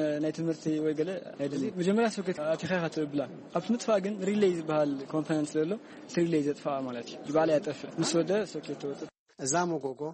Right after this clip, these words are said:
Speaker 2: ምስተን ካልኦት ናይ ኤሌክትሪክ መጎጎታት ብምንጻር ዘለዋ ተወሳኺ ብልጫታቱን ስምዖን ብኸምዚ ይዝርዘር።
Speaker 1: ትረስን ሕጂ ካብ ሓደ ደቂቕ ንፈረቓን ስጋዕ ክልተ ደቂቕ ጥራሕ እዩ ዝወስደላ። ምኽንያቱ ከም ዝበልኩ ትሬሲስተር እቲ መጎጎ ለጊቡ ስለ ዘሎ ቀልጢፉ እዩ ሂት ዝረኽቦ።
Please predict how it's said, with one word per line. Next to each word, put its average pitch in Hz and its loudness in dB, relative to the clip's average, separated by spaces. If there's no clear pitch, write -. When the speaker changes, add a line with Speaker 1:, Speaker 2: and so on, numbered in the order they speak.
Speaker 2:
ምስተን 156 -8
ካልኦት 170 -6
ናይ 165 -2
ኤሌክትሪክ 160 -4
መጎጎታት 151 -4
ብምንጻር 147 -4
ዘለዋ 147 0
ተወሳኺ 151 -4
ብልጫታቱን 143 -6
ስምዖን 160 -2
ብኸምዚ 147 -2
ይዝርዘር። 135 -4
Speaker 1:
ትረስን 196 -2
ሕጂ 190 -4
ካብ 175 -6
ሓደ 180 2
ደቂቕ 196 0
ንፈረቓን 202 -2
ስጋዕ 185 -4
ክልተ 170 -8
ደቂቕ 180 0
ጥራሕ 156 -6
እዩ 151 -4
ዝወስደላ። 151 -4
ምኽንያቱ 165 -4
ከም 180 -6
ዝበልኩ 170 -6
ትሬሲስተር 175 -4
እቲ - -10
መጎጎ 190 0
ለጊቡ 170 -4
ስለ 175 -6
ዘሎ 196 0
ቀልጢፉ 208 -10
እዩ 202 -4
ሂት 165 -8
ዝረኽቦ። 156 -2